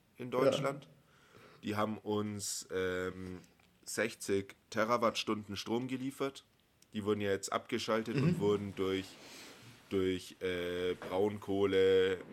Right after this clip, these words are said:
Speaker 1: Öl, Gas, Biogas und so weiter wird
Speaker 2: Ja,
Speaker 1: das Ganze
Speaker 2: hoffentlich
Speaker 1: jetzt
Speaker 2: noch ein paar
Speaker 1: kompensiert.
Speaker 2: Erneuerbare mehr, ja.
Speaker 1: Ge-, ja, aktuell sind wir, also bitte jetzt nicht auf die Zahlen von mir festlegen, das ist grad nur aus dem Kopf, soweit ich mich dran erinnere.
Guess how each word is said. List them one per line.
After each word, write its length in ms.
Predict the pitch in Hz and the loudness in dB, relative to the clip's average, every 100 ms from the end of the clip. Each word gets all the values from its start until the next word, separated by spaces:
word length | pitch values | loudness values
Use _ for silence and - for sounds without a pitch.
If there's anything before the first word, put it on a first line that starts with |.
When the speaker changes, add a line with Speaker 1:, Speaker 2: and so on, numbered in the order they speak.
| 104 | -2
Speaker 1:
Öl, 420 | 104 104 101 101 | 0 4 4 2
Gas, 720 | 90 87 92 95 95 - - - _ _ _ _ _ _ _ _ - | 0 0 0 0 -2 -4 -6 -18 _ _ _ _ _ _ _ _ -2
Biogas 800 | 110 107 104 95 92 95 92 - | 4 4 4 2 0 0 -2 -6
und 180 | - 87 | -8 -6
so 100 | 90 | -2
weiter 280 | 87 92 92 | 0 0 0
wird 40 | |
Speaker 2:
Ja, 100 | 123 | 0
Speaker 1:
das 80 | 117 | 0
Ganze 140 | 117 - | 0 2
Speaker 2:
hoffentlich 240 | 127 120 | 2 4
Speaker 1:
jetzt 80 | 120 | 4
Speaker 2:
noch 140 | 113 | 2
ein 60 | - | 2
paar 220 | 117 101 | 2 4
Speaker 1:
kompensiert. 260 | 104 113 139 | 4 6 4
Speaker 2:
Erneuerbare 460 | 98 73 87 95 | 4 0 -2 -2
mehr, 340 | 95 110 123 110 - | -2 -2 -2 -4 -6
ja. 120 | 104 113 120 - - _ _ _ _ | -6 -8 -10 -16 -20 _ _ _ _
Speaker 1:
Ge-, 120 | - - | -16 -4
ja, 200 | 104 107 | 0 2
aktuell 440 | - - 113 110 110 | 0 -2 2 2 2
sind 240 | 110 101 | -2 -4
wir, 320 | 101 113 131 135 - - | -2 -2 -2 -8 -14 -6
also 320 | 98 101 92 - - _ _ | 0 2 0 -4 -20 _ _
bitte 360 | - 113 110 101 - | -4 2 4 2 -2
jetzt 200 | 104 101 | -2 -2
nicht 200 | 117 113 | -2 0
auf 120 | 101 98 | 0 0
die 140 | 95 | -4
Zahlen 300 | - 98 104 | -2 0 0
von 160 | 101 92 | -4 -2
mir 160 | 92 | -4
festlegen, 480 | - 110 - 104 98 | -2 -4 -2 -2 -2
das 140 | 92 95 | -4 -6
ist 120 | - | -4
grad 200 | 87 90 | -6 -4
nur 100 | 90 | -4
aus 120 | 87 | -4
dem 100 | 85 | -6
Kopf, 260 | - 110 - | 0 0 0
soweit 360 | 92 90 85 | -2 -2 -4
ich 120 | 98 | -6
mich 160 | 95 90 | -10 -8
dran 180 | 92 87 | -8 -6
erinnere. 340 | 82 101 110 | -6 -6 -6